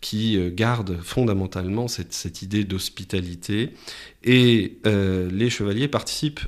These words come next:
à une très, très grande bataille, euh, en quinze cent soixante-dix, qui est la bataille de Lépante. Hein, le sept octobre mille cinq cent soixante-dix, euh, les, les, euh, les forces de Venise, les forces navales de Venise,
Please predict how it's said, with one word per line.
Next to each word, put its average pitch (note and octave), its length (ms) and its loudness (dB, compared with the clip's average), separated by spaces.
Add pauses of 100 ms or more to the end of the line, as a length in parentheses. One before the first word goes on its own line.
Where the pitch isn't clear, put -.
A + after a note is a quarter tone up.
à F#2 80 -4
une F2+ 80 -2
très, C#3+ 160 -2
très B2 160 -2
grande G#2 200 0
bataille, F#2+ 460 -4 (240)
euh, D#2+ 400 -10
en F#2 80 -8
quinze G2 240 -4
cent G#2 180 -2
soixante-dix, F#2+ 540 -6
qui F#2+ 120 -8
est - 20 -8
la F2 60 -8
bataille F#2 280 -6
de F#2 80 -6
Lépante. - 640 -12
Hein, F2+ 160 -12
le E2 100 -12
sept - 280 -6
octobre F#2 480 -6
mille F2+ 160 -6
cinq F#2 160 -8
cent G2+ 160 -8
soixante-dix, A2+ 800 -8 (580)
euh, E2+ 280 -8
les, F2 220 -8
les, E2+ 540 -12 (440)
euh, E2 240 -12 (760)
les E2+ 100 -10
forces - 300 -8
de F2 60 -6
Venise, G#2 460 2
les F2 60 -4
forces - 260 -8
navales G2 320 0
de E2+ 80 -6
Venise, A2 800 -2